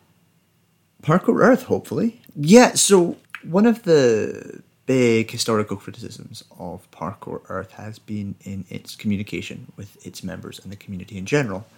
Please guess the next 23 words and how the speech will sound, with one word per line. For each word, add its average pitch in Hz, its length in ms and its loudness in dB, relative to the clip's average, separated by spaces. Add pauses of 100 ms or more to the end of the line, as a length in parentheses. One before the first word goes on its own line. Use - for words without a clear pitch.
(840)
And 117 600 0 (260)
the 123 100 -8
simplest 170 500 -2
way 123 140 2
to - 140 -8
understand 92 720 -6
why 104 280 -2
that's 87 300 -10
happened 87 480 -10
is 92 300 -8
that 92 360 -8
Parkour 113 500 -2
Earth 95 460 -8 (520)
has 104 260 -4
so 123 160 2
far 104 240 -2
behaved 90 480 -8
like 87 240 -10
an 87 80 -10
international 92 540 -10
governing 98 300 -10
body. - 380 -6 (1160)
It - 320 -6